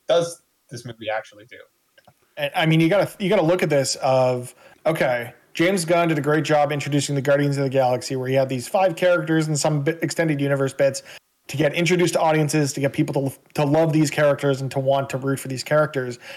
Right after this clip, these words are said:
Speaker 2: And Chloe Zhao took them and like, "Yeah, let's take an even more obscure team with even grandi-, like, even more grandiose aspirations and des-, like, design methodologies and, you know, thematic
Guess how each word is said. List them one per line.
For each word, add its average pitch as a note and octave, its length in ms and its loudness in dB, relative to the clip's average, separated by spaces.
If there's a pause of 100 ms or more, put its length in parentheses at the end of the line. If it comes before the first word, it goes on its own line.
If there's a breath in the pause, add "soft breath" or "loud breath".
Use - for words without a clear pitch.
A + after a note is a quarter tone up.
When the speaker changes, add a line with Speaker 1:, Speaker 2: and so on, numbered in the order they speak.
(140)
Speaker 2:
And C3+ 100 -4
Chloe A3 240 2
Zhao G3 220 2
took F#3 160 0
them F3 100 2
and E3+ 80 2
like, D#3+ 140 0 (220 loud breath)
"Yeah, F3+ 180 2
let's A3 240 0
take D4+ 160 -2
an B3 60 -2
even F#3 200 0
more D#3 240 2
obscure F3 760 -2
team D#3 600 -2 (280 loud breath)
with E3 300 0
even F3 340 0
grandi-, F3 800 0
like, D#3+ 280 -2
even F3+ 440 0
more E3 220 2
grandiose E3 800 2
aspirations D#3 880 0
and D3+ 400 -2 (220)
des-, D#3 340 0
like, C#3+ 240 -2
design D#3 380 2
methodologies D#3+ 800 2
and, D3 360 -2 (400 loud breath)
you C#3+ 80 -4
know, D3+ 360 2 (960)
thematic E3 760 0